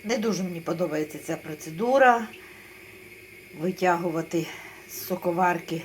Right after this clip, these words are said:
гарячий жмих, перезавантажувати її гарячу. Але я своє не дуже добре бажа-, небажання переборола і зварила сьогодні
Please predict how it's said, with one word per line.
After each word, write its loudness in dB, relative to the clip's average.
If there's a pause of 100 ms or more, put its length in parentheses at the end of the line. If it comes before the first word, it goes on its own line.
(500)
гарячий 0
жмих, -2
перезавантажувати 2
її 0 (420)
гарячу. 4 (280)
Але 8
я 10 (840)
своє 4 (1000)
не 4
дуже 4 (500)
добре 4
бажа-, 4
небажання 6
переборола 6 (760)
і -2
зварила 4
сьогодні 0